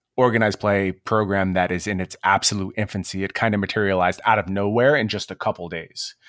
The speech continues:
So I'm not faulting anyone for not having really established systems. I'm sure we'll get better and better data as the time goes on.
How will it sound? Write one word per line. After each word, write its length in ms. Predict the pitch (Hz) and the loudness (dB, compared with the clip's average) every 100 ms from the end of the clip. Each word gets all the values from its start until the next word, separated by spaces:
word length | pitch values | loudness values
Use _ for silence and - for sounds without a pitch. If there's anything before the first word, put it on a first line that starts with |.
| - - | -20 -8
So 180 | - 107 | 0 2
I'm 160 | 110 120 | 4 4
not 160 | 117 | 4
faulting 340 | 127 110 107 107 | 4 4 2 0
anyone 360 | 110 101 95 | 0 0 -2
for 140 | 92 98 | -2 -4
not 160 | 90 | -2
having 280 | 98 90 90 | 0 -2 -4
really 200 | 90 82 | -6 -6
established 460 | 80 92 80 85 - | -6 -4 -4 -6 -10
systems. 500 | - 85 82 82 - _ _ _ | -10 -10 -10 -12 -18 _ _ _
I'm 80 | 110 | -10
sure 180 | - 110 | -4 -4
we'll 140 | 90 | -4
get 220 | 87 85 - | -6 -6 -2
better 280 | 90 85 | -2 -2
and 140 | 80 78 | -4 -4
better 200 | 80 78 | -6 -4
data 480 | 80 73 78 76 - | -2 -2 -2 -4 -6
as 140 | 82 - | -12 -14
the 80 | |
time 300 | 78 82 76 | -14 -12 -12
goes 260 | 71 73 73 | -12 -14 -12
on. 300 | 71 71 | -14 -14